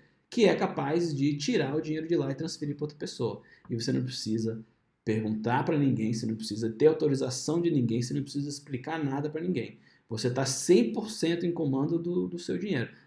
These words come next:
E essa é uma das grandes vantagens que eu vejo no, no Bitcoin.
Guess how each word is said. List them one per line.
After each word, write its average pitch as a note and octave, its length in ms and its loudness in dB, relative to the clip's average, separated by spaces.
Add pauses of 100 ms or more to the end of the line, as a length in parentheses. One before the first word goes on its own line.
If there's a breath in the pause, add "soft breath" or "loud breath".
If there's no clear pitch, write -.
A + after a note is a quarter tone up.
E A2 80 2
essa E3+ 340 2
é E3+ 60 0
uma D#3 160 0
das C3+ 220 2
grandes C#3+ 560 0
vantagens A#2 500 -4
que - 100 -10
eu A#2+ 80 0
vejo G#2+ 320 -8
no, A2+ 400 -4
no A2+ 140 -12
Bitcoin. A2 460 -12